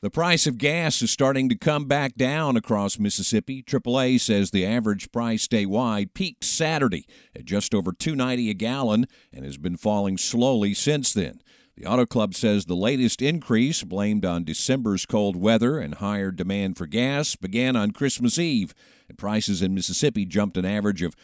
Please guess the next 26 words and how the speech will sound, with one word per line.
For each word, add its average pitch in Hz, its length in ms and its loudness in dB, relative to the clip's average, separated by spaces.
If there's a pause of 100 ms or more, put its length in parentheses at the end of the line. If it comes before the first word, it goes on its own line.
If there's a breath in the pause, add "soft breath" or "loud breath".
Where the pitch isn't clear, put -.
(140)
nineteen 120 560 0
cents 131 480 0
in 85 120 -4
two 101 180 -2
weeks. - 420 -4 (360 soft breath)
In - 80 -2
this - 200 4
part 139 280 0
of 117 60 0
the 113 60 -2
state, 139 440 0
gas 127 340 -2
in 117 160 4
Leake - 220 2
County 127 360 0
has 107 120 -2
dropped 113 340 0
an 101 80 0
average 110 380 0
of 95 80 0
eight 127 240 2
cents 127 400 2
since 90 260 -4
last 92 380 -4
week's 87 280 -4
peak, 139 360 -6